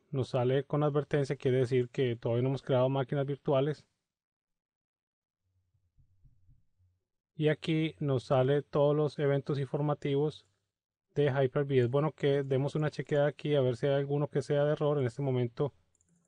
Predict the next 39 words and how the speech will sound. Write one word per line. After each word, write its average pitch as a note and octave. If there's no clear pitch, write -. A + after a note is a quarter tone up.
aquí C3
hay C3
uno C#3
que B2
es B2+
de C#3+
warning. D3+
Nos C3
está C3
diciendo C#3+
que D3
acaban C#3
de C#3+
apagar C#3
el A#2+
computador A#2+
físico E3
y D3+
que -
está C3
salvando C3
el C#3
est-, C3+
el B2+
estado C3
de B2+
las A#2
máquinas A2+
virtuales. A2
Este B2+
en B2+
realidad B2
no C3
es A#2
un C3
error C3
de C3
la C3+
instalación. C#3